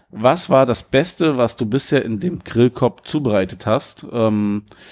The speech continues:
mit dem Grillkorb meint er in unserem Ferienhaus. Ich hab mir da eine Außenküche, ähm, hingebaut und, ähm, da gibt es einen großen Weber Genesis Grill mit einem Rotisseur, also so, so ein Grill, ähm, ein Drehspieß,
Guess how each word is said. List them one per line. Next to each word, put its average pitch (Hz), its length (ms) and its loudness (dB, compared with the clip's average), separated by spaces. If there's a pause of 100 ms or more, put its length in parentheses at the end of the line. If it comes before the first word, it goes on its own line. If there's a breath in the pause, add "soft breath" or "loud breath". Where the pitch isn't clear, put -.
(220 loud breath)
mit 110 100 -8
dem 117 80 0
Grillkorb 143 480 2
meint 127 240 -2
er 117 420 2
in 117 120 -4
unserem 104 240 -2
Ferienhaus. 131 500 2
Ich 120 140 -6
hab 104 60 -2
mir 107 200 2
da 101 120 2
eine 101 160 0
Außenküche, 123 520 -6
ähm, 113 680 -2 (520)
hingebaut 120 1000 2
und, 107 560 -2
ähm, 104 500 -2 (680)
da 123 100 -4
gibt 107 120 -2
es - 80 -6
einen 101 160 -2
großen 110 320 -2
Weber 101 220 4
Genesis 113 580 0
Grill 120 400 4 (600 loud breath)
mit 107 240 -2
einem 104 220 2
Rotisseur, 104 540 -2
also 98 240 0
so, 101 220 -2
so 98 120 -2
ein 95 400 -2
Grill, 120 520 2
ähm, 107 300 0
ein 107 200 0
Drehspieß, 135 840 -2